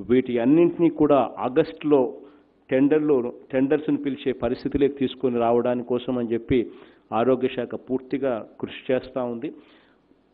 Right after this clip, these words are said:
పన్నెండు వేల రెండు వందల డెబ్బై కోట్ల రూపాయల ఎస్టిమేట్స్తో ఇవి నె-, మరో ఆగస్టు నుంచి మరో మూడేళ్లలో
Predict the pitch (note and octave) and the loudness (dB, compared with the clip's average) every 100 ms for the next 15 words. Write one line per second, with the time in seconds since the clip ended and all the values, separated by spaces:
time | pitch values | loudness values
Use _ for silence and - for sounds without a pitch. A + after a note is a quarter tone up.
0 | C#3 D3+ D3+ D#3 D3+ D3 D3 C#3+ C#3 C3 | 6 6 4 4 6 4 4 4 2 2
1 | C3 C3 C3 B2+ B2+ A#2 A2+ A2 A2 - | 2 2 2 2 0 0 -2 -2 -4 0
2 | E3+ F3 F3 D#3 D3 D3 C#3 C3 A#2+ A#2+ | 4 4 4 2 2 0 -2 0 -2 -4
3 | B2 B2 A#2+ - A#2 G#2 F2+ - _ - | -6 -6 -6 -6 -4 -4 -6 -20 _ -12
4 | G#2+ G#2+ A2+ A2+ B2 A#2+ A#2 - A2+ B2+ | -8 -6 -4 0 2 0 -2 -10 -6 -6
5 | C3 C3+ C3+ C3 C#3 A#2+ A#2 A2+ A#2 A#2+ | -6 -6 -6 -4 -4 -2 -4 -4 -4 -2
6 | B2 C3 B2+ A#2 | -2 -4 -4 -6